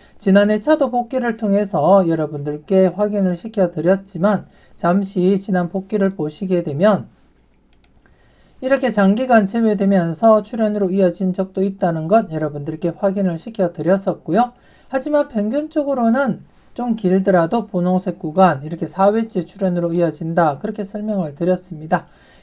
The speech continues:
여기도 회색 구간으로서 좀 길게 제외되다가 출현을 보이기도 했지만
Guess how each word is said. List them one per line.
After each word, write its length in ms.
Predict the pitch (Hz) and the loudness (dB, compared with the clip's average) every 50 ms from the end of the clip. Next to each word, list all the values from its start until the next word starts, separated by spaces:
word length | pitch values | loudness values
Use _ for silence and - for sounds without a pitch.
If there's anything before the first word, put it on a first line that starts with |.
| - | -2
여기도 420 | 220 226 226 233 233 240 247 220 196 | 0 0 0 0 0 0 0 0 0
회색 300 | 233 233 226 247 220 - | -2 -4 -4 -6 -6 -4
구간으로서 720 | 208 202 185 196 190 185 180 175 165 160 151 - 226 220 | -4 -2 2 2 2 4 2 0 -2 -2 -4 -4 -4 -4
좀 200 | 220 202 196 185 | -2 -2 -2 -2
길게 540 | - - 190 190 202 196 196 190 175 170 165 | -2 0 0 0 0 2 2 2 2 2 0
제외되다가 1040 | - 202 190 180 170 165 - 165 160 190 190 196 190 196 170 135 135 156 190 202 | -2 -2 0 0 0 -2 -2 -2 2 4 4 4 4 2 0 -2 2 4 4 4
출현을 480 | 190 196 - 202 196 190 185 180 175 170 | 2 0 -2 -2 0 0 2 0 -2 -4
보이기도 440 | - 156 156 175 180 190 180 185 175 | -4 -4 -4 -4 -2 -4 -4 -4 -4
했지만 540 | 196 226 220 - - 180 196 233 240 226 | -6 -6 -8 -8 -6 -2 -2 -2 -2 -4